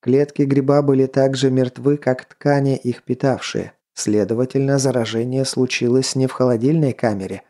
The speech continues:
а вне её тело находилось не более получаса. Вывод. Андроид был заражён в процессе эксперимента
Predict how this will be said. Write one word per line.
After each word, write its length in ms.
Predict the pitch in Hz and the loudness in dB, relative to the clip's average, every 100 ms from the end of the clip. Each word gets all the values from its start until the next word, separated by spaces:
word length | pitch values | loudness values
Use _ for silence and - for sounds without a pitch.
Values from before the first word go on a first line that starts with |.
| _ _ _ _ _ | _ _ _ _ _
а 140 | 107 | -8
вне 360 | 104 117 165 180 | -6 -2 2 4
её 200 | 180 175 | 4 2
тело 340 | - 147 160 | 2 2 2
находилось 680 | 160 160 135 123 131 135 - | 2 0 0 2 2 2 0
не 120 | 139 | 0
более 360 | 131 120 120 117 | 2 2 2 2
получаса. 800 | - 110 110 - 101 92 - - _ _ _ _ - | 0 -2 -2 -4 -6 -6 -10 -12 _ _ _ _ -14
Вывод. 520 | 107 117 123 135 - _ _ _ _ - | -2 0 2 0 -4 _ _ _ _ -2
Андроид 680 | 135 139 135 135 147 156 139 | 0 2 2 4 4 2 2
был 240 | 139 156 | 2 2
заражён 520 | 151 147 139 127 143 | 2 2 2 2 0
в 80 | 147 | 0
процессе 680 | - 123 - 139 143 - 135 | -2 -2 0 -2 0 0 0
эксперимента 840 | - - 135 139 165 139 - | -2 -2 0 2 0 0 -4